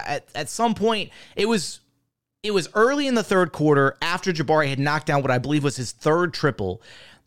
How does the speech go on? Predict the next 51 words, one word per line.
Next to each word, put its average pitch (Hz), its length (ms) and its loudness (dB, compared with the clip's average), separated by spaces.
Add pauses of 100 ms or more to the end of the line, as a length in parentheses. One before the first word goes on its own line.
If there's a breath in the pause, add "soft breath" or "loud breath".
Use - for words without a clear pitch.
(440)
And 160 640 -2 (580)
I 160 160 0
looked 185 300 2
at 247 40 -6
myself 190 340 0
and 180 100 0
I 170 40 -2
thought, 147 300 -4
man, 277 320 -2
like, 135 300 -2 (920 soft breath)
get 381 240 0
this 466 160 -2
dude 254 220 2
more 180 160 2
touches. 185 640 -2
Like, 175 140 0
he's 180 200 -4
back 214 300 -2
from 175 100 -2
injury. 269 600 -4
He's 175 200 -2
hitting 190 260 -2
his 143 140 -6
threes. 269 640 -4
Like, 165 200 -2 (480 loud breath)
you 220 120 -4
know, 202 120 0
get 190 240 -2
him 330 140 2
a 277 60 2
couple 214 340 -4
touches, 220 460 -4
right? 170 180 -2
Let 185 220 -2
him, 220 340 -2
you 196 100 -2
know, 196 80 2
run 160 320 2
some 214 160 -4
of 214 80 0
the 190 140 0
offense, 180 400 0
run 156 240 0
some 202 140 -6
stuff 196 280 0
through 202 200 -2
him, 165 100 0
give 156 180 -4
him 196 140 -2
some 170 160 -4
sets. 185 400 -2